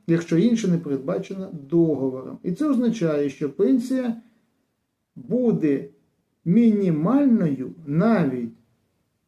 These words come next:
за наявності великого стажу. Тобто,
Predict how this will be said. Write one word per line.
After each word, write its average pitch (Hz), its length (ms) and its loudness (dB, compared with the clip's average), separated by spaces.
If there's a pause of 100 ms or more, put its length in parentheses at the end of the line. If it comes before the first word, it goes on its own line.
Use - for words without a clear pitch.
(280)
за 165 220 -4
наявності 170 760 -2
великого 156 460 -4
стажу. - 380 -20 (420)
Тобто, 202 400 -4